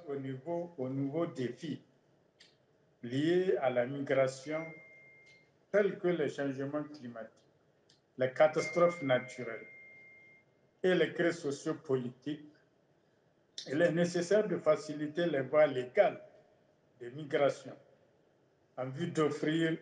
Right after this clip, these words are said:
une meilleure protection aux migrants, de soutenir les efforts nationaux de développement économique, de veiller à la protection de l'environnement et de renforcer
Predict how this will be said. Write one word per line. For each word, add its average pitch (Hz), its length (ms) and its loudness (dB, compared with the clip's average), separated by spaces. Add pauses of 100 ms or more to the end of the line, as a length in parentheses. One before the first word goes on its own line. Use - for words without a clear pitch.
une 156 220 -2
meilleure 139 380 2
protection 135 680 -2
aux 123 120 -4
migrants, 117 440 -8 (1120)
de 147 220 0
soutenir 214 840 2 (600)
les 143 220 0
efforts 190 260 2
nationaux 165 460 -2
de 147 120 -8
développement 143 840 0
économique, 123 640 -6 (1000)
de 170 80 4
veiller 185 420 2
à 226 140 4
la 156 120 2
protection 151 640 -4
de 139 100 -6
l'environnement 123 880 -4 (920)
et 165 100 2
de 139 140 2
renforcer 143 920 4